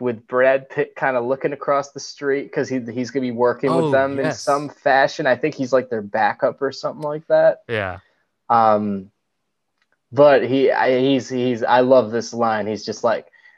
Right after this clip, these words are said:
Speaker 1: "You're fighting in a basement." <laughs> You know?
Speaker 2: <laughs> Yeah.
Speaker 1: I
Speaker 2: He's
Speaker 1: love that. He's like,
Speaker 2: criticizing the whole thing.
Speaker 1: yeah,
Speaker 2: Yeah.
Speaker 1: he's like, "You didn't tell me it was a basement."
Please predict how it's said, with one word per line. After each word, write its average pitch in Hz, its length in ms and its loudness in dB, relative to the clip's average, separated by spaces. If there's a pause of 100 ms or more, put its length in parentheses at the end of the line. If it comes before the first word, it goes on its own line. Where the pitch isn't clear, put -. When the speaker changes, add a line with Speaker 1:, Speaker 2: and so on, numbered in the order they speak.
(140)
Speaker 1:
"You're 110 140 -4
fighting 127 460 0
in 123 120 0
a 113 60 2
basement." - 800 0
<laughs> 135 400 -2
You 135 200 4
know? 131 260 4
Speaker 2:
<laughs> 156 280 2
Yeah. 107 220 -2 (240)
Speaker 1:
I 131 160 6
Speaker 2:
He's 135 80 6
Speaker 1:
love 147 160 6
that. 123 180 6
He's 123 120 2
like, 120 180 4
Speaker 2:
criticizing 113 240 -2
the 104 120 0
whole 107 300 -4
thing. 92 420 -12
Speaker 1:
yeah, 123 180 2
Speaker 2:
Yeah. 117 40 -4
Speaker 1:
he's 120 160 -4
like, 117 220 6
"You 147 140 2
didn't 151 260 4
tell 151 300 2
me 113 280 -2
it 113 80 -8
was 107 160 -8
a 107 60 -6
basement." - 540 -4